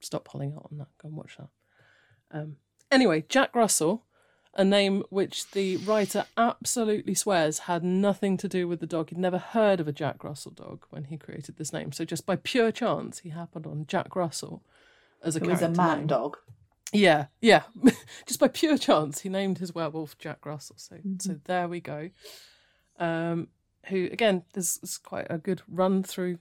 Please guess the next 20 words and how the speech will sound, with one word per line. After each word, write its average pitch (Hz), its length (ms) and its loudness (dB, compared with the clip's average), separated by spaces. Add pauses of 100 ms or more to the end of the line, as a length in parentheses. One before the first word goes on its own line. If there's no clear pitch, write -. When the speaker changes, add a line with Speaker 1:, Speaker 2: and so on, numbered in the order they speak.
Speaker 1:
various 190 480 -2
comics, 226 360 -4
various 151 340 -10
stories. 196 600 -2 (920)
And 185 580 -2 (600)
here, 202 380 0
I 190 120 -2
think 208 220 -4
we 208 220 -2 (1120)
just - 220 -4
get 226 160 2
a 214 80 2
really 226 500 0 (680)
quite 240 300 -6
classic - 600 -4 (260)
werewolf 247 600 -2 (120)
story. 294 520 -6 (120)
I 247 100 -4
thought 247 280 -8 (100)
quite, 247 240 -6